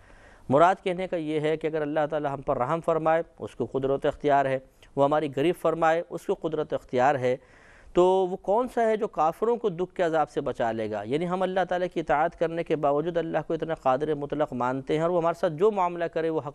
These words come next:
बजानिब है, तो कुफ़ार को कौन बचाएगा? हम तो फिर अल्लाह वाले हैं, तो कुफ़ार को कौन बचाएगा? कुल हुवा रहमान आमन्ना बिह, तुम फरमाओ वही रहमान है, हम इस पर ईमान लाए,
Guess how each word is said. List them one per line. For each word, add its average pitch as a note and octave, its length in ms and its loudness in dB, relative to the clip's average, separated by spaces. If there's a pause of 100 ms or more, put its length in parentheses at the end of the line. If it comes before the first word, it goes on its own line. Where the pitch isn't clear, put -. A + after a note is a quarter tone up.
बजानिब C#3 440 -2
है, C#3+ 180 2 (340)
तो F3+ 80 0
कुफ़ार E3+ 500 2
को G3 100 0
कौन E3 260 -2
बचाएगा? C3 560 0
हम C3+ 140 -10
तो C#3+ 120 -6
फिर F#3+ 180 0
अल्लाह F3 280 0
वाले C#3 300 0
हैं, B2 260 -2 (380)
तो C3 100 2
कुफ़ार D3+ 560 2
को F3+ 120 -6
कौन F3+ 200 -4
बचाएगा? F3 540 0 (480)
कुल F3+ 140 6
हुवा D3+ 260 0
रहमान B2+ 680 -4
आमन्ना A#2+ 560 -4
बिह, B2 240 -2 (560)
तुम G3 140 8
फरमाओ E3 400 0
वही D#3 180 2
रहमान C#3 640 -2
है, A#2+ 240 -4
हम F3+ 260 0
इस D#3+ 120 -8
पर A2+ 260 -2
ईमान A#2 380 -2
लाए, D#3+ 320 4